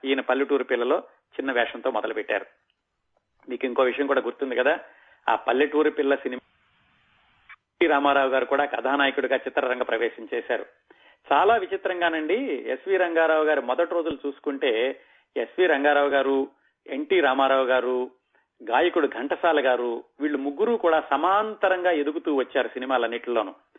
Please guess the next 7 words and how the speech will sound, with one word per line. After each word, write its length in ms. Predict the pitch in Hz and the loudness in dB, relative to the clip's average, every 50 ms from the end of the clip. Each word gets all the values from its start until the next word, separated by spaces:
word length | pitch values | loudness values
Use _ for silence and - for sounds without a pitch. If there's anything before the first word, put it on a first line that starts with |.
| _ _ _ _ _ _ - _ _ - | _ _ _ _ _ _ -20 _ _ -2
ఈ 100 | 165 170 | 0 0
పల్లెటూరు 520 | 160 - 160 170 196 214 214 233 226 226 226 | 2 2 4 4 4 4 4 2 2 2 2
పిల్లలో 520 | 214 190 180 180 185 175 180 180 185 175 | 2 2 2 4 4 4 4 4 4 2
ఈ 240 | - 180 175 165 151 - - | 0 -2 -4 -6 -4 -4 -4
చిన్న 220 | 160 170 175 180 | -4 -2 0 -2
పాత్ర 560 | 170 - 147 147 156 156 - - 165 151 120 - - - _ - | 0 2 2 2 2 2 2 2 2 2 2 0 -8 -18 _ -14
ఇచ్చారు, 640 | - 147 - - - 202 185 143 127 135 165 208 - | -12 -12 -10 -4 0 2 2 2 2 0 -2 -2 -6